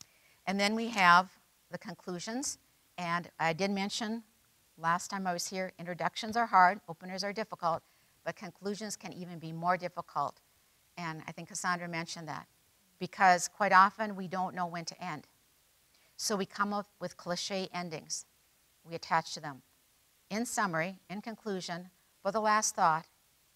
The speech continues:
and the reader knows it's the last thought. So we try to move away from those type of cliche endings and think about, "How do I end well?" These are the last thoughts that this reader is going to have in his or her mind. "How do I want to end that?"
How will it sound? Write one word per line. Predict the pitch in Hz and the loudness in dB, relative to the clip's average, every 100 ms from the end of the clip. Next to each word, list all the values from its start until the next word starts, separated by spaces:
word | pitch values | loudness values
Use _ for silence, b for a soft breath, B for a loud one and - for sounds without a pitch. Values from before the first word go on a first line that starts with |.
| _ _ _ _ _ _ _ 190 | _ _ _ _ _ _ _ -4
and | 196 | -2
the | |
reader | 190 170 | -2 -4
knows | 170 202 185 | -4 -4 -4
it's | - | -8
the | - | -14
last | - - | -12 -12
thought. | - - | -12 -10
So | - 165 143 - | -6 -6 -8 -14
we | 175 185 _ | -12 -12 _
try | - 240 240 | 2 6 6
to | 196 185 - | 4 -6 -10
move | 190 208 | -8 -8
away | 196 180 180 | -4 -2 -2
from | 180 180 156 | -4 -14 -12
those | 151 147 - - _ _ _ | -14 -12 -12 -12 _ _ _
type | - 180 175 | -8 -6 -6
of | 156 | -14
cliche | - 165 - 202 196 190 | -12 -10 -8 -4 -4 -4
endings | 160 151 147 131 - - b b b | -8 -10 -10 -12 -14 -16 b b b
and | 175 | -8
think | 185 | -4
about, | 180 160 | 2 2
"How | - 190 190 214 | 4 6 6 4
do | 208 | 0
I | 208 214 - | 0 0 -4
end | 170 165 165 160 _ _ | -6 -6 -6 -12 _ _
well?" | 151 160 156 147 - _ b b | -8 0 0 0 -6 _ b b
These | 196 175 | -10 -8
are | |
the | 175 165 | -4 -4
last | 160 180 208 - - | -2 -2 -2 -4 -6
thoughts | 165 156 - | -8 -8 -12
that | 165 | -10
this | 160 - | -10 -10
reader | 170 165 | -12 -12
is | - | -14
going | 170 160 | -16 -16
to | |
have | 165 160 151 - | -12 -10 -10 -12
in | 165 | -18
his | 151 170 | -12 -10
or | 165 | -12
her | 170 160 | -14 -16
mind. | 147 143 151 _ _ | -14 -16 -18 _ _
"How | 180 170 | -10 -8
do | |
I | 165 | -10
want | 143 147 | -12 -18
to | - | -18
end | 165 147 | -18 -16
that?" | 143 | -20